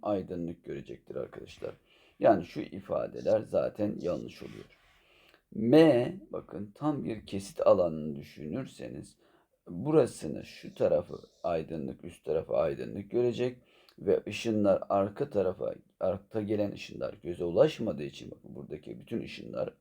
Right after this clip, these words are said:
aşağı doğru yansıyacak, göze ulaşmayacak. Ama buradaki ışınlar yansıyarak göze ulaşabilecek.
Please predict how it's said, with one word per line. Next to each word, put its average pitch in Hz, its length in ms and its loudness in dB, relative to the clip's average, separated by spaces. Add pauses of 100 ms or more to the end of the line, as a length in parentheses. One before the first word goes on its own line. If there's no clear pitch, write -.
aşağı - 380 -4
doğru 62 300 -6 (400)
yansıyacak, 76 840 -4
göze 95 240 -2
ulaşmayacak. 85 960 0 (440)
Ama 120 200 4
buradaki 131 360 0
ışınlar 69 540 0
yansıyarak 85 840 0
göze 90 260 -2
ulaşabilecek. 90 920 -2